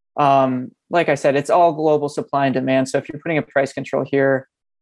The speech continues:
it's not really gonna impact drilling overseas. <laughs>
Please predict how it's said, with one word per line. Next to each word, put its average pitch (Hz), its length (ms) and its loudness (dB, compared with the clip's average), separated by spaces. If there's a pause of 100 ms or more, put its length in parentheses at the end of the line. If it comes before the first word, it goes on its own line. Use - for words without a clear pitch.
(160)
it's - 180 -6
not 151 160 2
really 143 180 2
gonna 135 200 -2
impact 131 480 -4
drilling 131 560 -2 (260)
overseas. 147 800 -2 (280)
<laughs> 196 120 0